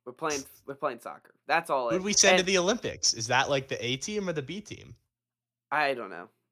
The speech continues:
Speaker 2: Or is
Speaker 1: If, if that's the national team, then who's going to the Olympics?
Speaker 2: Uh, that's what I'm <laughs> saying.
Speaker 1: Yeah,
Speaker 2: There's
Speaker 1: I,
Speaker 2: gotta be, like,
Speaker 1: I,
Speaker 2: a
Speaker 1: I
Speaker 2: B
Speaker 1: know.
Speaker 2: team or something.
Speaker 1: I
Speaker 2: I
Speaker 1: have no
Speaker 2: don't know.
Speaker 1: idea.
Speaker 2: It makes no sense.
Speaker 1: But we're the best.
Speaker 2: And we lost.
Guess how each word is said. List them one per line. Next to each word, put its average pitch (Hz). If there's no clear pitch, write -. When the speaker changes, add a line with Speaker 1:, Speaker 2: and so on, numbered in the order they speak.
Speaker 2:
Or 123
is 233
Speaker 1:
If, 233
if 233
that's 226
the 226
national 202
team, 160
then 156
who's 156
going 175
to 147
the 147
Olympics? -
Speaker 2:
Uh, 135
that's 147
what 135
I'm 131
<laughs> -
saying. 165
Speaker 1:
Yeah, 185
Speaker 2:
There's 147
Speaker 1:
I, 147
Speaker 2:
gotta -
be, -
like, 156
Speaker 1:
I, -
Speaker 2:
a 151
Speaker 1:
I 156
Speaker 2:
B 175
Speaker 1:
know. 175
Speaker 2:
team 98
or 101
something. 90
Speaker 1:
I 240
Speaker 2:
I -
Speaker 1:
have 202
no 202
Speaker 2:
don't 165
know. 185
Speaker 1:
idea. -
Speaker 2:
It -
makes 98
no 82
sense. -
Speaker 1:
But 175
we're 180
the 180
best. 143
Speaker 2:
And 170
we 170
lost. 175